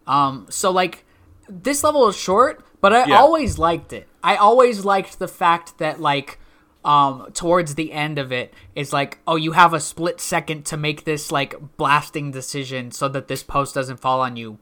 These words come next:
Speaker 1: But it, then it gives you that extra little time. Like, you can shoot it right away, or you can wait a little longer,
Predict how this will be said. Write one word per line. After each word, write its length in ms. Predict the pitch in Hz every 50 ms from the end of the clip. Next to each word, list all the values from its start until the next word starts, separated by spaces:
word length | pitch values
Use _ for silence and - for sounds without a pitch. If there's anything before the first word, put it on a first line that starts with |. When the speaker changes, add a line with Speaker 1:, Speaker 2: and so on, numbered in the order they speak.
| _
Speaker 1:
But 140 | - 196 185
it, 220 | 196 190 190 _
then 140 | - 202 196
it 120 | 202 185 147
gives 200 | 180 196 170 147
you 60 | 190 165
that 180 | 170 165 - -
extra 420 | 196 196 196 - - - 196 190
little 280 | 175 185 180 170 170 165
time. 320 | - - 180 160 147 143
Like, 200 | 143 143 143 143
you 60 | 180
can 240 | 175 - 208 190 175
shoot 260 | - - - 233 233
it 140 | 220 - -
right 220 | 185 180 190 190
away, 380 | 190 175 175 175 185 147 131 - - - - _
or 160 | - 214 202 208
you 140 | 220 226
can 220 | 208 - 214 190 175
wait 240 | 175 185 196 190 208
a 40 |
little 260 | 208 202 214 214 214 202
longer, 520 | 208 214 220 220 220 247 254 269 277 269